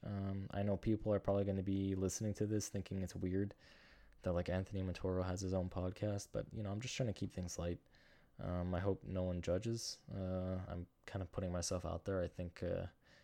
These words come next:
if anything, <laughs> you, you kinda have to respect that. It's not that easy to just kind of sit in front of a mic and just talk.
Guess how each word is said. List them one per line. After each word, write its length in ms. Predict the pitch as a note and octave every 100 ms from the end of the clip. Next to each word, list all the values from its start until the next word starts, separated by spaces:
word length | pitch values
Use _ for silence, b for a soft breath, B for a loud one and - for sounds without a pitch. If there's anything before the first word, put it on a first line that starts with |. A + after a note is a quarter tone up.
| B -
if 180 | - F#2
anything, 320 | F#2 - F#2+
<laughs> 0 |
you, 80 | F#2 - - B B
you 100 | A2+
kinda 220 | - G2
have 80 | F2+
to 120 | -
respect 380 | F#2 - F2+ -
that. 160 | F2 F#2
It's 180 | F#2 -
not 200 | F#2 F#2
that 120 | F2
easy 240 | F2+ F#2
to 100 | E2+
just 220 | E2+ E2+ -
kind 140 | F#2
of 120 | E2
sit 160 | - F2+
in 80 | E2
front 180 | F#2+
of 80 | F2
a 60 | F2
mic 260 | F2+ F2+
and 80 | F2
just 180 | E2+ -
talk. 300 | - F2+ -